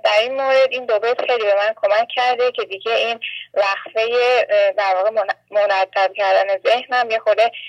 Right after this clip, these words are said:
کم شده. این دو بیت اینا هستن: اه، «حیثما کنتم فولوا وجهکم نحوه هذا الذی لم هن-، لم ینهکم.» دفتر دوم، بیت سی و هفت چهل و پنج.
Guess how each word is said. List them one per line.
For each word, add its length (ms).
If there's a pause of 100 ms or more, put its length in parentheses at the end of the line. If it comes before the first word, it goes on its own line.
(160)
کم 300 (100)
شده. 300 (560)
این 240
دو 140
بیت 180
اینا 220
هستن: 480 (120)
اه، 360 (100)
«حیثما 540
کنتم 720 (160)
فولوا 520
وجهکم 800 (420)
نحوه 680
هذا 220
الذی 400
لم 300 (100)
هن-، 220 (160)
لم 280
ینهکم.» 680 (840)
دفتر 440
دوم، 680
بیت 180
سی 240
و 40
هفت 240
چهل 140
و 60
پنج. 420